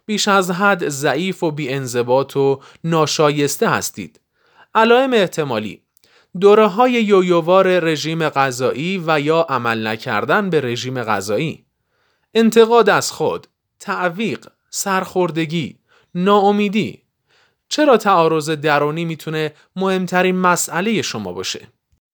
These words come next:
در اینجا سه دلیل آورده شده که نشون می‌ده چرا تعارض درونی می‌تونه مسئلهٔ کلیدی برای تمامی ماها باشه. یک،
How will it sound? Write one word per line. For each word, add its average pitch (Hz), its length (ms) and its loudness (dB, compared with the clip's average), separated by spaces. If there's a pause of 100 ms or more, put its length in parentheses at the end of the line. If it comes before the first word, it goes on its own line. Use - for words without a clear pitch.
(540)
در 226 160 6
اینجا 254 580 2
سه 247 260 -4
دلیل 208 360 2
آورده 175 400 2
شده 151 300 -4
که - 140 -4
نشون 151 360 -2
می‌ده 160 240 0
چرا 226 340 6
تعارض 143 460 2
درونی 139 500 0
می‌تونه 170 380 -6
مسئلهٔ 127 580 -4
کلیدی 151 460 -6
برای 165 360 2
تمامی 160 560 -2
ماها 107 280 -4
باشه. 95 360 -6 (520)
یک، 185 420 0